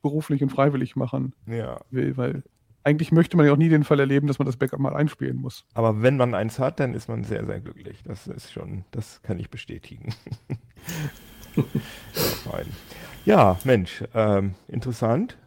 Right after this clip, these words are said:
Speaker 2: Äh, guckt mal rein. Aber wir haben hier noch ein bisschen was Spaßigeres,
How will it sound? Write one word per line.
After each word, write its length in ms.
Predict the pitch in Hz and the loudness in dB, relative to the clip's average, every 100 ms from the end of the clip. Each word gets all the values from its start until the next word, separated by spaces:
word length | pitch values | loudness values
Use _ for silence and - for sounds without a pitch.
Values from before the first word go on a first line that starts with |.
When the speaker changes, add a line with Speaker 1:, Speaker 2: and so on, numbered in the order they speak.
| - | -8
Speaker 2:
Äh, 200 | 123 120 | -2 -2
guckt 200 | 117 - | -4 -8
mal 140 | - 110 | -4 -2
rein. 380 | 101 107 143 247 _ _ _ - | 0 0 0 -4 _ _ _ -4
Aber 340 | 113 117 117 - _ | 0 2 0 -4 _
wir 100 | 123 | 0
haben 120 | 120 | 0
hier 100 | 131 | 0
noch 100 | 123 | -2
ein 80 | 120 | -2
bisschen 240 | 123 120 117 | -4 -2 -2
was 120 | 107 | -2
Spaßigeres, 840 | - 131 - 110 98 104 151 - | 0 -2 0 -2 0 0 -2 -8